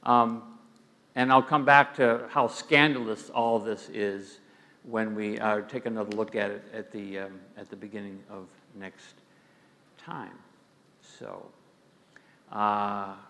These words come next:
it's seven twenty-eight and forty-two seconds. Um,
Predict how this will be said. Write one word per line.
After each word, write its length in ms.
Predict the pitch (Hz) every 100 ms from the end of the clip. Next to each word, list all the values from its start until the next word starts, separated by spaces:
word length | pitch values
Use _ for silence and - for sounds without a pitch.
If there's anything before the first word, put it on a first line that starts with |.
| _ -
it's 200 | 101 -
seven 520 | - 120 117 131 123
twenty-eight 640 | 120 120 117 113 113 147 -
and 120 | 98
forty-two 560 | - 117 110 110 123 113
seconds. 500 | - 73 - - - - - - - - - - - - 208 - 104
Um, 480 | 95 95 90 87